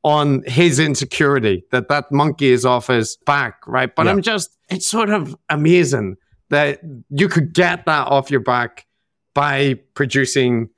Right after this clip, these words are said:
Speaker 1: polemical content and people eating it up.
Speaker 2: But, you know, Chris, five million downloads. I think that's the key thing, right? That's the unfakeable signal that you've done something special.
Speaker 1: Yeah, they talked about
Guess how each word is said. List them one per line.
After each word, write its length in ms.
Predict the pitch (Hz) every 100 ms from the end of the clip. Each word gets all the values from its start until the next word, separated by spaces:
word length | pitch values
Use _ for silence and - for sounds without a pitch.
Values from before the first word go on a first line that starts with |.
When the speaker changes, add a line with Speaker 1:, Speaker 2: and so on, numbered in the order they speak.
| _
Speaker 1:
polemical 400 | - 143 127 135
content 500 | 120 131 117 123 110
and 240 | 117 110 104
people 300 | 127 123 123
eating 320 | 113 120 113
it 100 | 110
up. 280 | 113 107 - _ -
Speaker 2:
But, 140 | 117
you 80 | 120
know, 160 | 113 101
Chris, 380 | - 113 101 -
five 300 | - 123 117
million 180 | 117 104
downloads. 720 | 107 104 92 82 - - -
I 60 | 110
think 160 | 117 107
that's 280 | 101 - -
the 80 | -
key 200 | 95 104
thing, 280 | - 98 90
right? 260 | 85 92 - _ - 104
That's 280 | 120 117 -
the 200 | 113 107
unfakeable 640 | 123 127 - 135 120 113
signal 420 | - 110 101 92 87
that 160 | 98 95 _ _
you've 160 | - 95
done 160 | 101
something 300 | 95 98 - 90
special. 460 | - 92 98 92 _ _ _ _ _ _ _
Speaker 1:
Yeah, 560 | 165 180 208 202 180 160 -
they 100 | 170
talked 380 | 156 190 196 185
about 500 | 147 151 147 -